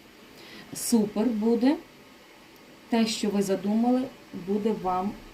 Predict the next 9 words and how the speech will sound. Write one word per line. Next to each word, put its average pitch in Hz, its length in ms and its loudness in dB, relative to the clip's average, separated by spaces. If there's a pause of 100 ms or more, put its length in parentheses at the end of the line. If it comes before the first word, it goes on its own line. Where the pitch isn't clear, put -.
(200)
дуже-дуже 185 680 -2
фортити. - 520 -6 (460)
Людину, 226 460 4
що 196 220 -6
ви 196 120 0
задумали 185 680 -2 (420)
повернути, 190 680 0 (340)
все, 214 440 0 (520)
м, 190 920 -4